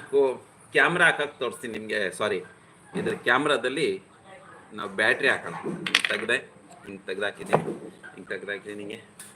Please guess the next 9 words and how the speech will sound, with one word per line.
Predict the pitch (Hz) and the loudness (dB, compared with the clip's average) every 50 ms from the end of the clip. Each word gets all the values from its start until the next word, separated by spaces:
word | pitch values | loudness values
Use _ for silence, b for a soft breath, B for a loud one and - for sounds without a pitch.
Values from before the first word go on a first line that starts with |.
| - - - - - - - - | -20 -20 -20 -20 -20 -20 -12 -8
ಓಪನ್ | 104 104 - 120 113 107 | -6 -6 -4 -6 -8 -6
ಮಾಡೋಣ. | 104 101 98 101 104 120 135 - - - - - - - - - - - - - - | -8 -8 -8 -6 -6 -6 -8 -8 -12 -18 -20 -20 -20 -20 -20 -20 -20 -20 -20 -18 -14
ಹಿಂಗೆ | - 101 98 101 | -8 -2 -2 0
ಇದನ್ನ | 98 101 98 | 0 0 -4
ನಿಧಾನಕ್ಕೆ | 98 98 107 110 117 117 113 101 98 | -2 2 2 4 4 4 2 -2 -4
ಬಿಚ್ಕೊಳ್ಳೋಣ. | 95 - - 110 101 98 98 107 123 135 - - - - - | -10 -8 -4 -2 -2 0 0 0 -2 -2 -4 -10 -16 -16 -10
ತುಂಬ | - 110 123 | -2 0 0
ತಾಳ್ಮೆಯಿಂದ | 127 - - 120 110 117 127 135 143 139 135 139 | 0 2 4 4 6 6 6 6 4 2 2 0
ಬಿಚ್ಕೊಬೇಕು. | 123 120 120 - - 123 117 117 110 - 147 | 0 -2 -2 -4 -4 -4 -2 -2 0 0 -2